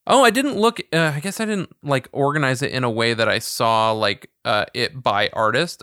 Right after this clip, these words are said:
I just saw, like, "Oh, I know that album art. Oh, I know that album art. Oh, I know it."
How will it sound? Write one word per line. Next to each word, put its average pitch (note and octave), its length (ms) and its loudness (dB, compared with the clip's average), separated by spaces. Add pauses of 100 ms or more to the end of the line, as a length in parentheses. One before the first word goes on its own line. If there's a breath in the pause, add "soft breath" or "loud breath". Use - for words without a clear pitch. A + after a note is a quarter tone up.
I A#2+ 120 -4
just B2 220 -4
saw, A#2+ 200 4
like, G#2+ 300 0
"Oh, G3 160 4
I A2+ 80 0
know G2+ 180 -2
that A#2+ 140 -2
album B2 340 -4
art. - 200 -4
Oh, F3+ 120 2
I C3+ 80 2
know A2+ 140 -2
that B2 180 -2
album B2 300 -2
art. F2 240 -6
Oh, F3 140 -2
I D3+ 40 0
know C3 220 -2
it." - 120 -12